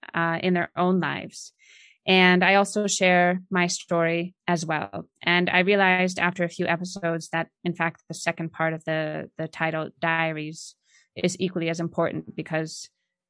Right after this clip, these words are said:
just like this conversation we're having here, I mean, people really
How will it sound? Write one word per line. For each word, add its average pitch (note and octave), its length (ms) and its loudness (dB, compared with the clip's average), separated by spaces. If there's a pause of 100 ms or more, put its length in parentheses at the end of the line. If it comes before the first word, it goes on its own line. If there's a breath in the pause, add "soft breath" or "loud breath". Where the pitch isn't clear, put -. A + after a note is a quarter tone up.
(120)
just - 200 -10
like D#3 140 -6
this D#3 120 -8
conversation D#3 680 -6
we're D#3 60 -4
having D#3 500 -6
here, D#3+ 280 -4
I D#3 200 -2
mean, D#3+ 180 -6
people D#3+ 400 -6
really D#3+ 560 -6